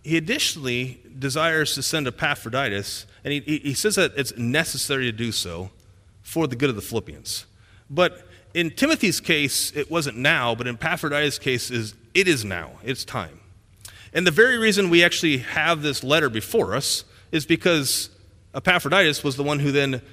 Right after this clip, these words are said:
took that letter back to the Philippian church. It was sent by Paul, and that's why we get to read it today. He delivered this epistle, this letter to the church. And, and we learn in these verses that Epaphroditus,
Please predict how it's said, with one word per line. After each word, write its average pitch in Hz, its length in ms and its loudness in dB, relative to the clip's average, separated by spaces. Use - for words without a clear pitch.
took 175 240 -2
that 147 180 2
letter 139 240 2
back 120 540 -2
to 120 460 -2
the 110 80 -8
Philippian 104 480 -6
church. - 500 -8
It 101 80 -10
was 95 120 -8
sent 110 260 -6
by 123 120 0
Paul, 104 340 -2
and 107 80 -4
that's 117 160 -4
why 123 100 -2
we 110 120 -2
get 117 120 -8
to 104 100 -6
read 101 200 -6
it - 40 -20
today. 143 280 -4
He 147 140 -8
delivered 123 380 -2
this 117 180 -4
epistle, 117 540 -4
this 104 180 -8
letter 98 260 -4
to 98 100 -16
the 104 100 -10
church. - 480 -8
And, 180 200 4
and 190 120 2
we 185 120 6
learn 240 240 6
in 285 80 0
these 147 180 2
verses 113 600 -4
that 175 100 4
Epaphroditus, 185 720 2